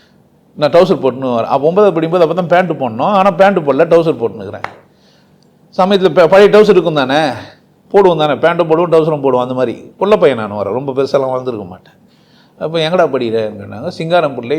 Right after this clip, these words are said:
பாய்ஸ் ஸ்கூல் படிக்கிறேன்." "பாய்ஸ்னா?" அப்படின்னாங்க. "ஆம்பளைங்க ஸ்கூல்ல படிக்கிறேன்." காது பூச்சினாயா, இன்னும் ஞாபகம் இருக்குது.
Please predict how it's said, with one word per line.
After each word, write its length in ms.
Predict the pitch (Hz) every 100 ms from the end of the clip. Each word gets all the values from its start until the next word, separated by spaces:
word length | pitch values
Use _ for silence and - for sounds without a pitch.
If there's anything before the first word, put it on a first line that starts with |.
| 131
பாய்ஸ் 280 | 123 120 127
ஸ்கூல் 300 | - 117 107
படிக்கிறேன்." 400 | 101 90 95 92 - _ _ _ _ _ _ _ _ _ _ _ -
"பாய்ஸ்னா?" 480 | 147 214 220 196 233
அப்படின்னாங்க. 440 | 139 123 117 107
"ஆம்பளைங்க 360 | 101 175 165 131
ஸ்கூல்ல 240 | - 113 110
படிக்கிறேன்." 420 | 101 90 87 82 _ _ _
காது 220 | - 226
பூச்சினாயா, 500 | 185 147 131 110 104 104 107 _ _ _ _ _ _ _ _ _
இன்னும் 260 | 117 196 196
ஞாபகம் 300 | 175 151 135
இருக்குது. 200 | 117